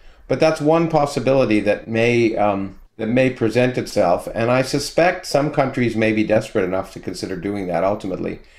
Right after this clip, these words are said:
And that's an example of where one country could globally affect the situation.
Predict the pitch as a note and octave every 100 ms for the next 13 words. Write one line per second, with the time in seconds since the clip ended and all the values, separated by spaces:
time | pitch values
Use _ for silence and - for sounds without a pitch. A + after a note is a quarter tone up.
0 | - - A#2 A#2+ C#3+ D3+ C3 B2+ A#2 B2+
1 | B2+ A#2 G2 G#2+ G#2 A#2 A#2+ - A#2+ A2
2 | F#2 F#2+ F#2 A2+ A2+ A2 G2+ F#2+ - G#2+
3 | - - - G#2 G2+ - - G#2 G#2+ G#2
4 | F#2